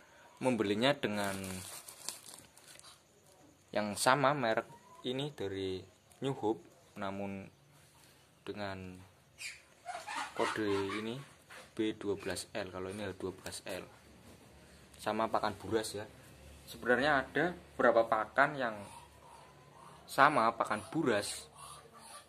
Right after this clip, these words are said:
merek lain, nanti mungkin saya akan mencobanya lagi. Yang penting buras.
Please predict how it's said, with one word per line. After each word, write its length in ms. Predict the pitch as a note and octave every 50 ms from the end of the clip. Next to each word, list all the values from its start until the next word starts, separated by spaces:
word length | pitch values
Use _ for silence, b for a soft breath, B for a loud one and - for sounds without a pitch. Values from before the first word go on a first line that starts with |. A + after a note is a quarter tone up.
| - - -
merek 240 | G#2+ G#2 G2+ -
lain, 400 | - A#2 B2 A2+ G#2 G2+ G#2 G#2+ G#2+ - - - -
nanti 160 | G#2 G#2 G#2+
mungkin 240 | G#2 G#2 G#2 G#2 G2
saya 240 | - G#2+ G2+ F#2+ F#2
akan 400 | - G2 G2 G2 F#2+ F#2+ G2 A2
mencobanya 720 | B2+ C3+ C#3 C3+ - D3 C#3 C3+ C#3 A2+ A#2 B2+ B2 G#2+
lagi. 560 | G2+ G#2 A2+ C3+ - - - - - F2+ E2+ E2+ F2 - - - - _ _ _ _ - - - - - - - - - - - - -
Yang 80 | F2+ F#2 F#2+
penting 180 | F#2 A2 A2 A2+ G#2+ - - - _ _ -
buras. 720 | - F#2+ F#2+ F#2+ G2 G#2 G#2 G2 F#2 F2 - - - -